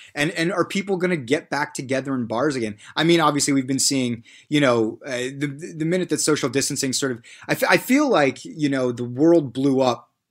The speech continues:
last Wednesday, like, f-, whatever it is, five, six days ago now. And, um,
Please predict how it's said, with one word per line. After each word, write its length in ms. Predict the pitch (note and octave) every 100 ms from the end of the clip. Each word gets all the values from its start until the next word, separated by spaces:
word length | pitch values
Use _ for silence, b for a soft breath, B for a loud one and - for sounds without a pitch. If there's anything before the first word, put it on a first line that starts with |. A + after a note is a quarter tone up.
| -
last 440 | B2+ A#2+ A#2+ -
Wednesday, 680 | A2 A#2 A2+ G#2+ F#2+ E2+ -
like, 220 | - A2 G#2
f-, 240 | - A2+
whatever 340 | A#2+ B2+ A#2
it 60 | A2
is, 80 | G2+
five, 300 | - A2+ G#2+
six 180 | A#2 -
days 220 | A2 G#2+
ago 180 | G#2 G2+
now. 300 | G2 F2+ - B B -
And, 640 | B2+ A#2+ A#2+ A#2 A#2 A2 - b b
um, 640 | B2 B2+ B2 A#2+ A#2+ B2+